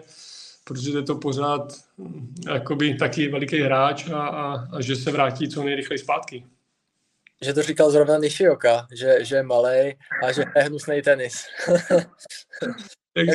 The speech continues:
Speaker 1: říkáte, jak říkáte.
Speaker 2: můj, můj aspirant na nejvíc hnusnej tenis na světě je Yoshihito Nishioka.
Speaker 1: <laughs>
Speaker 2: Když
Speaker 1: Máte, má-, máte pravdu, no, ale
Speaker 2: i když
Speaker 1: oni,
Speaker 2: te-,
Speaker 1: oni to
Speaker 2: teďka
Speaker 1: tak,
Speaker 2: to
Speaker 1: oni,
Speaker 2: trošku
Speaker 1: oni to tak
Speaker 2: zvedne.
Speaker 1: ty hráči prostě nevnímají, oni to tak nevnímají, no. Oni
Speaker 2: No.
Speaker 1: si myslí, že prostě
Speaker 2: Teď... Jsem chtěl dodat, že teďka to trošku zvednul, že proti tomu Daliborovi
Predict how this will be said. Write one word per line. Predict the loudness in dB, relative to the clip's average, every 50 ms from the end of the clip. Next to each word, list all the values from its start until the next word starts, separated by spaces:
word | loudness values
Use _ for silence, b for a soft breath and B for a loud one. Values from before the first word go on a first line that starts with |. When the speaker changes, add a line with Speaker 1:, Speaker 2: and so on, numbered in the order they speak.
| 6 6
Speaker 1:
říkáte, | 6 6 6 2 -2 -6 -2 -2
jak | 0 0
říkáte. | 0 -2 -4 -4 0 4
Speaker 2:
můj, | 6 6 6 4 2
můj | 0 2 2 4 2
aspirant | 2 -4 -4 -2 0 0 0 0 0
na | 0 0 0 0 -2 -4 -6
nejvíc | -2 -2 -2 -2 -2 -6 -8
hnusnej | -8 -8 -8 -6 -6 -8 -6
tenis | -4 -4 -6 -6 -6 -6
na | -6 -6
světě | -4 -4 -6 -4 -2 0
je | 0
Yoshihito | 2 0 0 -2 -6 -4 2 2 2 2
Nishioka. | 2 0 0 0 0 0 -4 -4 -4 -4 -4 -6 -10
Speaker 1:
<laughs> | -16 -14 -12 -8 -6
Speaker 2:
Když | -4 -4 -2
Speaker 1:
Máte, | -2 -2 -2 -2 -6 -10 -8
má-, | -4 -4 -6 -4 -4
máte | -6 -8 -6 -8 -8
pravdu, | -8 -6 -6 -6 -8 -10 -14 -14 -14
no, | -14 -12
ale | -8 -6 -6 -6 -6 -6
Speaker 2:
i | -8
když | -8 -8
Speaker 1:
oni, | -8 -6 -8
Speaker 2:
te-, | -6
Speaker 1:
oni | -6 -2
to | -2 -2
Speaker 2:
teďka | 2 4 4
Speaker 1:
tak, | 4 4
Speaker 2:
to | 4
Speaker 1:
oni, | 4 4 4
Speaker 2:
trošku | 4 2 -4 -4
Speaker 1:
oni | -2
to | 0
tak | 2 2
Speaker 2:
zvedne. | 2 2 -2 -2
Speaker 1:
ty | -4
hráči | 0 0 0 -2 -2 -6
prostě | -10 -10 -8 -8 -8
nevnímají, | -8 -8 -10 -12 -10 -4 -4 -4 -4 -4
oni | -10 -12
to | -14 -10
tak | -10 -8 -8
nevnímají, | -8 -10 -10 -10 -10 -10 -10 -10 -12 -12
no. | -18 -20 -20
Oni | -16 -12
Speaker 2:
No. | -12 -12 -12
Speaker 1:
si | -12
myslí, | -16 -20 -20 -20 -20 _ -20
že | -20
prostě | -20 _ -20 -20 -20 -2 0 0
Speaker 2:
Teď... | 0 0 -8 -16 _ _ _ _ _ _ _ _ _ _ _ _ _ _ _ _ b b b b b
Jsem | 0 0 0
chtěl | 4 4 2 4
dodat, | 4 4 4 4
že | 4 2 -2
teďka | -4 -2 0 2 0
to | 0 2
trošku | 0 0 -2 -2 -6 -10
zvednul, | -2 0 0 0 0 -4 -6 -6 -4
že | -4 -4 -4
proti | -4 -4 -4 -2 -2
tomu | 0 0 2
Daliborovi | 2 2 2 2 2 2 2 2 2 4 4 4 2 2